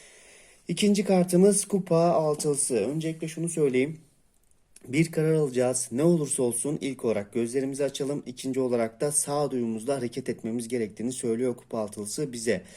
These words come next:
Ee, <clears throat> geçmişi yad edeceğimiz bir dönem olacak.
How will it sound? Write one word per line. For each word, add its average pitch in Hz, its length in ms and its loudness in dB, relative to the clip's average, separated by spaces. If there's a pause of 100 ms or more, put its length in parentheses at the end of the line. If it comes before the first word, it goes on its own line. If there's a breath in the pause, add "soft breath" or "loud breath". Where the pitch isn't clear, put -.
(400 loud breath)
Ee, 107 520 0 (680)
<clears throat> 202 120 6 (200)
geçmişi 165 440 0
yad 160 220 4
edeceğimiz 143 480 -4
bir 131 140 -4
dönem 117 280 -2
olacak. 139 460 -2